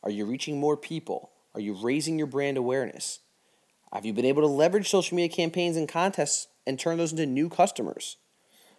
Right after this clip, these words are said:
Are you bringing back customers and clients,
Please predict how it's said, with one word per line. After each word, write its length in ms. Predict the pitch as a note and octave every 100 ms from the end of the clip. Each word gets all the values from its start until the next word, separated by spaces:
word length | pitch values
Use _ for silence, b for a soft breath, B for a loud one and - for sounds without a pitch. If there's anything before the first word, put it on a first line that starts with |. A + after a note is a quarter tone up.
| b
Are 100 | -
you 140 | C#3+ E3
bringing 420 | C3+ F3+ G#3 D3
back 300 | B2+ E3+ D4 - _ _ _ _ -
customers 580 | - B2+ A#2+ G2 F2 -
and 180 | A#2 A2
clients, 720 | - A#2 G2+ E2+ - - -